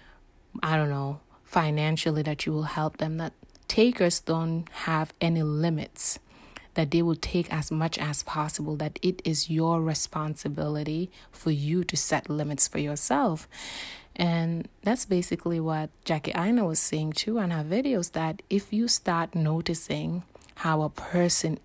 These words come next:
is, instead of being mad at yourself for being nice to them from the beginning, just adapt your ways. But the thing about me is I feel that sometimes it takes h-, time for me to notice those things. It can take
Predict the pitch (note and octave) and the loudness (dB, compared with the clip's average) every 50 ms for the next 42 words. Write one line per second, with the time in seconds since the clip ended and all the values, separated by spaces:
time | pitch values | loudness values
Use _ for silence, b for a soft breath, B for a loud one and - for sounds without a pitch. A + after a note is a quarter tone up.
0 | _ - D#3 D3+ D#3+ F3+ G3+ G#3 - - F3 E3 D#3+ - - - F#3 F3+ F3+ E3+ | _ -4 -2 -2 0 0 2 0 0 0 0 0 0 0 0 2 2 2 2 0
1 | D#3+ - - D#3+ D#3+ D#3 D#3 D#3 D3+ D3 D3+ D3+ D3+ D#3 D#3+ E3+ E3 D#3+ D#3+ - | -2 -2 0 0 0 2 0 -2 -2 -2 -4 -4 -2 -2 -2 -2 -2 -2 -4 -4
2 | - D#3 D3+ - - - D#3+ D#3 D#3+ D#3+ - E3 D3 C#3 - D#3+ D#3+ D#3 D#3 D3+ | -6 -2 0 0 0 2 2 0 0 0 -2 -4 -4 -2 -2 -2 0 0 -2 -2
3 | D3+ D3+ D3+ D#3 D#3+ D#3+ - - - D#3+ D#3+ D#3 D#3+ D#3+ - D#3+ D#3 D3+ D3+ D3 | -4 -4 -4 -4 -2 -2 -2 -2 0 0 0 0 -2 -2 -2 -2 -2 -2 -4 -4
4 | C#3+ D#3+ E3 E3 F#3+ G#3 A3 A3+ A#3+ B3 B B B B B B B - - G#3+ | -2 -2 -2 0 0 2 2 2 0 0 B B B B B B B -2 0 2
5 | A3 G#3+ - - - F3 D#3 E3+ D#3+ D#3+ D#3+ - - - - D#3+ D3+ D3 D3 D3+ | 4 4 2 2 0 0 2 2 2 2 0 0 -2 0 2 2 2 2 0 0
6 | D3+ D3+ D3 D3 - - - - - B B B B B B B B B B - | 0 0 -2 -2 0 0 -2 -2 -4 B B B B B B B B B B 2
7 | F#3 F#3+ - - F3 E3 - - A#3+ C#4 D#4+ D#4+ C#4 A3+ F3 E3 F#3+ D#3+ D3+ D#3 | 2 2 2 0 -2 -2 2 4 4 4 4 4 2 0 0 2 0 0 2 2
8 | E3+ F#3 G3 G#3 - - F3 E3 E3 E3 E3 - - - - - F3+ F#3+ G#3 G#3+ | 2 2 2 2 2 2 2 2 2 2 0 0 -2 -2 -2 -2 0 0 0 0
9 | - - - - F#3 F#3 F#3+ G3 G3 G3 G3 G3 - - F3 E3+ F3 F3 E3+ - | -4 -8 -6 -4 -2 0 2 2 2 2 2 0 0 -2 -2 -2 -2 -2 -4 -4
10 | - - B B B B B B B B B B B B - - B3+ D#4 D#4+ D#4 | -8 -10 B B B B B B B B B B B B -2 -2 0 0 0 0
11 | D#4 D4+ C#4+ - G3 - - - F#3+ - - - - - - - - - - _ | 0 0 0 0 -2 -2 -2 -4 -2 0 0 -2 -2 -4 -6 -6 -6 -6 -8 _
12 | _ _ - - - - - - - - G3 G3 G3 F#3 E3 D#3+ - - F3+ E3 | _ _ -20 -12 -4 -4 -2 -2 0 2 2 4 6 6 4 2 4 4 4 6
13 | E3 E3 E3 D#3 - E3+ D#3+ D#3 D#3 D#3 D#3+ D#3+ D3+ D3+ - - - D#3 D#3 D#3 | 6 6 4 4 2 2 4 4 4 2 2 2 2 2 2 2 2 0 0 0
14 | - - - - - - - - F#3 - - F3 E3 - - E3 D#3 | 0 0 -2 -2 0 0 -2 -2 -2 0 0 0 0 0 -2 -2 -4